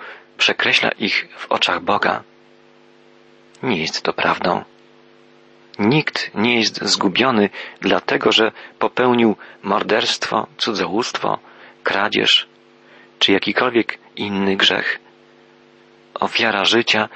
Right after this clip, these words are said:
złożona przez Jezusa na krzyżu jest zapłatą za wszystkie grzechy, jakie popełnia każdy,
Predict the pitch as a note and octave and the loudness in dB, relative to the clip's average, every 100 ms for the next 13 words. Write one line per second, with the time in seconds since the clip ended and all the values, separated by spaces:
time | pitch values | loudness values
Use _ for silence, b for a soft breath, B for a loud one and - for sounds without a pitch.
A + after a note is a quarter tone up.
0 | B B E2+ F2+ A2 C3 A#2 A2 F#2+ G2 | B B -4 0 2 2 2 0 2 2
1 | C#3 A#2+ G#2 G2 - C#3 A#2+ G2 - b | 2 2 0 2 2 4 2 2 -2 b
2 | b b b b - G#2 B2+ - G2+ G#2+ | b b b b 0 0 2 -2 0 0
3 | - B2 - B2+ A#2 - A2+ - - D#3+ | 0 0 2 0 0 -2 -2 2 2 0
4 | - - G2+ F#2+ G2+ - - - _ B | -2 -2 0 0 0 -2 -4 -10 _ B
5 | B B G#2 - G#2 G2+ B2 A#2 A2 G2 | B B -4 0 -2 0 0 2 2 0
6 | - C3 B2 F2 G#2 | 0 0 2 0 -2